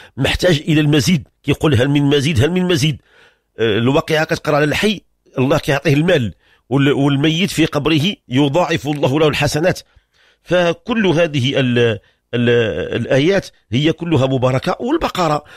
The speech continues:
هي تقرأ، آه، في، في البيت الذي لا، لا يقربه البتر، وكلها خير، وكلام الله،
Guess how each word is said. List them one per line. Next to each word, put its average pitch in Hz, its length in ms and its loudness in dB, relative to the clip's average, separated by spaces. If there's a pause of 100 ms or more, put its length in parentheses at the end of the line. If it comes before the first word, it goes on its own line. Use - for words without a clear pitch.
(160)
هي 151 160 2
تقرأ، 135 400 -2
آه، 127 720 -2
في، 135 500 2
في - 320 -6
البيت 139 300 2
الذي 127 160 2
لا، 127 220 2
لا 127 120 2
يقربه 120 440 0
البتر، 123 460 0 (380)
وكلها 180 420 2
خير، 117 240 0 (160)
وكلام 208 440 0
الله، 151 300 0